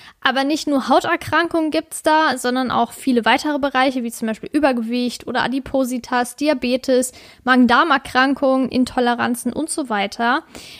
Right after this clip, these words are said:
Und ein absoluter Pluspunkt, finde ich, ist, dass das Netzwerk zertifiziert ist und die Kosten der Beratung bis zu hundert Prozent von den gesetzlichen Krankenkassen übernommen wird.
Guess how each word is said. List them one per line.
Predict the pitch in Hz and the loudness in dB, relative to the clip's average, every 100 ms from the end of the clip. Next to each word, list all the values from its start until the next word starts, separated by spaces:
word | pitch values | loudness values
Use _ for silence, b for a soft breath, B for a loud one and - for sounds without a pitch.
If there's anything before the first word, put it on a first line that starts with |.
| B | B
Und | 269 | 0
ein | 269 269 | 2 2
absoluter | - - 311 330 330 294 | -4 -4 0 2 4 2
Pluspunkt, | - 302 - 226 226 | 0 -2 -2 -4 -4
finde | - 269 269 - | -4 -2 -2 -2
ich, | 277 - | -4 -4
ist, | - 254 - | 0 0 2
dass | 233 233 | -2 0
das | 240 - | -2 0
Netzwerk | 247 269 - 262 - | -2 -2 -2 -2 -2
zertifiziert | - 240 247 - - - 359 - | -4 -4 -6 -10 -4 2 2 2
ist | 220 285 - B B B | 0 0 -2 B B B
und | 320 381 - - | 4 4 0 -4
die | 262 | -4
Kosten | - 262 - 285 | 2 0 0 -2
der | 262 | 0
Beratung | 240 233 247 277 | 0 2 0 0
bis | 254 - | -2 -2
zu | 254 - | -6 0
hundert | 339 381 392 392 | 2 4 0 -2
Prozent | - 339 - 240 233 254 269 | -4 -2 0 0 2 0 -2
von | 254 | -2
den | 247 247 | 0 0
gesetzlichen | 226 262 - - 220 214 240 | 0 -2 -4 -6 -8 -4 -4
Krankenkassen | 254 233 254 269 262 254 240 | -4 -4 -2 -2 -2 -4 -4
übernommen | 240 233 233 247 208 | -2 0 2 0 -2
wird. | 185 190 - | -4 -6 -6